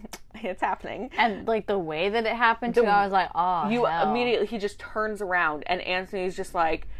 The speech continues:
Speaker 1: "Help, help, I, I need help." And he's like, he doesn't know what's going on.
Speaker 2: Right.
Speaker 1: And, uh, and then, of
Speaker 2: And then
Speaker 1: course, it, it
Speaker 2: Violet.
Speaker 1: pans over, and you see Violet standing on
Speaker 2: Heavily
Speaker 1: the stairs.
Speaker 2: pregnant.
Speaker 1: Like, eight months, eight or nine months pregnant or something, with Hyacinth, seeing her husband dying before her
Speaker 2: Oof.
Speaker 1: eyes, with her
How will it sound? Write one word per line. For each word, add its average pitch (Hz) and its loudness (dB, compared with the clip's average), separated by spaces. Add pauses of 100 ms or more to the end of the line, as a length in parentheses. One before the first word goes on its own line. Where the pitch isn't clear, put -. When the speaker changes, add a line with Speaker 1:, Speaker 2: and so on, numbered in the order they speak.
(120)
Speaker 1:
"Help, 302 4
help, 294 4
I, - 2
I - 4
need 220 -2
help." 254 0
And 208 -2
he's 226 -6
like, 202 0
he 262 -8
doesn't 277 -2
know 170 -2
what's - -8
going 151 -4
on. 190 0
Speaker 2:
Right. - -6 (220)
Speaker 1:
And, 202 2
uh, 190 2
and 196 0
then, 233 0
of 214 0
Speaker 2:
And 185 0
then 185 2
Speaker 1:
course, 196 2
it, - 2
it - 6
Speaker 2:
Violet. 196 2 (220)
Speaker 1:
pans 190 0
over, 175 0
and 165 -4
you 165 -8
see 170 -6
Violet 170 2
standing 170 -4
on 214 0
Speaker 2:
Heavily 226 6
Speaker 1:
the 170 8
stairs. 160 2
Speaker 2:
pregnant. 202 0 (260)
Speaker 1:
Like, 214 0 (100)
eight 311 2 (140)
months, 190 -4
eight 240 0
or 220 -2
nine 180 2
months 165 -6
pregnant 170 -2
or 156 -6
something, 151 -8
with 240 -4
Hyacinth, 170 -4 (400)
seeing 277 -2
her 214 -2
husband 170 -2
dying 151 0
before 175 0
her 165 2
Speaker 2:
Oof. 151 8
Speaker 1:
eyes, 139 0 (220)
with 214 0
her 202 0